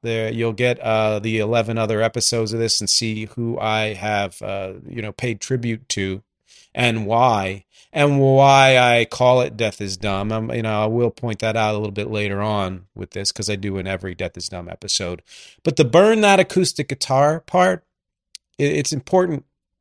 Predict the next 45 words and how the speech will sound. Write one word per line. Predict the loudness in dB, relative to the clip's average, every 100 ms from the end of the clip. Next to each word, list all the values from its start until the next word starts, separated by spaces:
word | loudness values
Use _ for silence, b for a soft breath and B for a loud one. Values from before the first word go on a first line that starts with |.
| _ _ _ _ _
because | 0 2 4 4 4 2 B B B B B B -2
there | 6 8
is | 8 6
a, | 6 4 2 -4
there | -4 2 4 4
is | 2 2 4 4 2 0
a | -6
point | -4 2 4 4
that | 2
I'm | 4
gonna | 4 4
make | 4 4 2
later | 2 2 4 4
on, | 2 2 0
and | 0 0
I | 2
will | 2
allude | 2 4 2 2
to | 2
it | 2
here | 2 0 0
and | 0
there, | 0 0 0
but | 0
I'll | 2
make | 2 2
it | 0
a | 0 0
larger | 2 2 2 0
point | -4 -4 -4 -4
towards | -6 -4
my | -4 -6
conclusions | -8 -6 -2 0 -2 -4 -6 B B B
that | -2
has | 2 4 2
to | 2
do | 0
with | 0 0
what | 0 0
it | -2
means | -4 -4
to | -4
be | -4
a | -4
singer-songwriter | -4 -6 -10 -12 -12 -16 -18 _